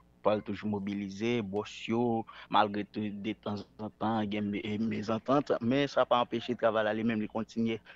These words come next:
fò n di moun yo travay la li pa nan tèt kanal la pou kounye a la. Pou kounye a la tèt kanal la pa gen anyen k ap fèt ladan l. Lè n di pa gen anyen, se pa paske travay la kanpe, men se pito gen yon demach mesye dam yo ap fè, paske dlo a li menm li pase nan tèt kanal la, gen yon beton k pou koule.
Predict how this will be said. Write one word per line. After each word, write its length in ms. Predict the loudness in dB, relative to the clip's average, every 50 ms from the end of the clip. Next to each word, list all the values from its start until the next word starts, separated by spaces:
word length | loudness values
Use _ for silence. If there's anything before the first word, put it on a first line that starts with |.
| -20 -2 2
fò 140 | 4 6
n 80 | 6 6
di 80 | 6 6
moun 220 | 6 6 6 6
yo 160 | 6 6 4 6
travay 320 | 6 6 8 8 8 6
la 100 | 6 6
li 120 | 4 2 2
pa 140 | 2 2 4
nan 160 | 2 0 0 4 6
tèt 160 | 6 6 6 4
kanal 320 | 4 4 4 4 4 4 2
la 80 | 2 0
pou 160 | 0 -6 -6
kounye 320 | 0 2 4 4 4 2
a 60 | 0 -4
la. 80 | -8 -14 -20 _ _
Pou 80 | -6 -2 2
kounye 200 | 2 4 4 6
a 20 | 6
la 120 | 4 4
tèt 240 | 4 2 -2 0 4 4
kanal 260 | 4 6 6 6 6
la 100 | 6 6 6
pa 120 | 4 2 2
gen 160 | 0 -2 0
anyen 240 | 0 0 -2 2 2
k 80 | 2
ap 80 | 2 2
fèt 160 | 0 -2 2 2
ladan 280 | 2 2 2 2 2 2
l. 40 |
Lè 100 | 4 4
n 60 | 2 0
di 60 | 2 2
pa 140 | 2 2 2
gen 100 | 2 -2 -2
anyen, 80 | -2 0
se 80 | 2
pa 100 | 2 4
paske 240 | 4 2 0 -2 -2
travay 320 | 0 0 2 2 2 2
la 80 | 0 0 0
kanpe, 360 | -2 -4 -2 2 2 2 2 0 -4 -12 -20 -16 -8
men 120 | -6 -2 0
se 120 | 0 0 0
pito 460 | 0 -4 -6 -6 -8 -2 2 2 2 4 2
gen 180 | 2 2 2 4
yon 300 | 4 6 6 4 4 2
demach 380 | 0 0 0 0 0 -2 -4 -4 -2 0
mesye 380 | 0 2 0 0 -2 -2 -2 0 2
dam 220 | 2 2 2 2
yo 140 | 2 2 4 2
ap 100 | 2 0 -2 2
fè, 200 | 4 6 6 6 2 -2 -14 -18 -14 -2 0
paske 440 | 0 0 0 -4 -14 -6 -4 -2 -2 -2 -4
dlo 280 | -2 2 4 6 8 8 8
a 60 | 8
li 120 | 6 4 2
menm 160 | 2 2 0
li 80 | 2 4
pase 280 | 4 4 4 2 -2 -4
nan 140 | -4 -4 -2
tèt 180 | 0 -2 0 2 4
kanal 300 | 4 6 6 6 6 6 8
la, 80 | 6 6
gen 220 | 4 2 0 2 2
yon 140 | 4 4
beton 260 | 4 2 2 0 -2 -2
k 80 | -2
pou 120 | -6 -4 0
koule. 340 | 2 4 6 6 6 6